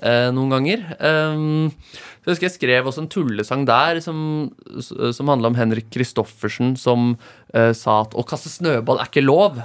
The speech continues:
Det var et klipp av han som ropte det veldig surt i målområdet. Og jeg skrev,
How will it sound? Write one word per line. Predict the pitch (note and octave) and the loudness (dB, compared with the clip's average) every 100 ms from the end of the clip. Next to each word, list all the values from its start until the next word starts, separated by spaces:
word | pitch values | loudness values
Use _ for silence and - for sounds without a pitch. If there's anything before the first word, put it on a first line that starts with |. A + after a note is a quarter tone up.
| - | -14
Det | - | -6
var | B2 B2 | -4 -4
et | |
klipp | - A#2 - B2+ | -8 -12 -4 -2
av | A#2+ | 0
han | B2 | -2
som | B2+ B2+ | -4 -6
ropte | B2 - | -6 -4
det | A2+ A2+ | -2 0
veldig | G#2 A2 | -2 -6
surt | - A2+ A2+ | -6 -8 -4
i | A#2+ | -2
målområdet. | A#2 G#2+ G2 D#2+ B2+ - - - - - - | 0 0 -2 0 -2 -4 -14 -20 -20 -8 0
Og | |
jeg | C3+ - | 0 0
skrev, | A#2+ A#2 A#2 | 0 0 2